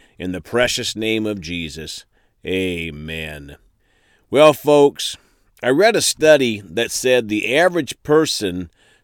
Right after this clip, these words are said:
thinks about a hundred and ten thousand thoughts a day.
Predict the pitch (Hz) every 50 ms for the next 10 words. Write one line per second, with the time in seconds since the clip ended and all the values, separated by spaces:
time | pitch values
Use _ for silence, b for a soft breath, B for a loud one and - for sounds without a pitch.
0 | _ - - 139 156 147 - - 135 120 120 120 120 120 107 101 - 110 156 185
1 | 185 175 160 131 120 107 - - - 151 165 165 160 143 - - 135 135 147 151
2 | 147 123 95 107 101 95 - - 123 127 131 - - - - 104 92 87 101 101
3 | 101 98 87 76 67 67 _